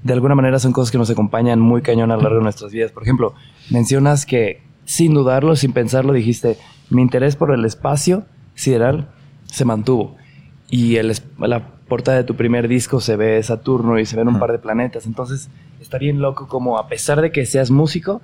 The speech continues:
Speaker 1: hay muchas cosas que te trajeron hasta este punto y fueron como intereses
Speaker 2: Ujú.
Speaker 1: que luego ni siquiera les damos importancia.
Speaker 2: Claro.
Speaker 1: Pero
Speaker 2: Y
Speaker 1: regreso.
Speaker 2: creo, sí, creo que todo se basa en eso, en intereses, porque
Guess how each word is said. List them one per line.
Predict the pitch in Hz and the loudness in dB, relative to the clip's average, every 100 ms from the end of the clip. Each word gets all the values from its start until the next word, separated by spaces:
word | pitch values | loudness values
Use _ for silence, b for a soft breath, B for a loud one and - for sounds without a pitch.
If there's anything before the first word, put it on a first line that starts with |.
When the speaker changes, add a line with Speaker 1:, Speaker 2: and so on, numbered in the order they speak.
| B B - | B B -2
Speaker 1:
hay | 123 | 2
muchas | 139 143 135 - | 2 2 -2 -2
cosas | 135 127 160 175 - B B - | -2 0 0 -2 -12 B B -4
que | 127 | -2
te | 123 | -2
trajeron | 117 113 135 147 131 | -4 -4 -2 0 0
hasta | - | -2
este | 123 143 | -4 -6
punto | 139 131 151 - - - 160 - | -6 -4 -2 -4 -8 -12 -10 -6
y | - | -4
fueron | - 120 127 127 | 0 0 0 -4
como | 123 117 | -6 -4
intereses | 113 113 143 123 - | -2 0 0 0 -4
Speaker 2:
Ujú. | |
Speaker 1:
que | - | -10
luego | 110 117 | -8 -8
ni | 123 | -8
siquiera | - - 113 110 107 - | -10 -6 -2 0 -2 -4
les | 113 104 | -8 -8
damos | 107 107 - | -10 -12 -14
importancia. | - 104 - 113 - - | -14 -10 -6 -6 -6 -6
Speaker 2:
Claro. | 110 101 107 - - - - - | -2 -2 -4 -12 -20 -20 -20 -4
Speaker 1:
Pero | 127 | -2
Speaker 2:
Y | 120 | 0
Speaker 1:
regreso. | 131 147 139 151 | 2 2 2 0
Speaker 2:
creo, | - | -2
sí, | - 151 | -2 -2
creo | 151 151 | 0 -2
que | 160 | -2
todo | 127 131 | 0 0
se | 143 | 2
basa | 107 101 113 | 0 0 0
en | 107 | 0
eso, | 113 113 | 0 0
en | |
intereses, | 104 98 98 101 98 | 0 0 -2 -4 -8
porque | - 101 - 101 98 95 92 | -4 -6 -2 -2 0 0 -2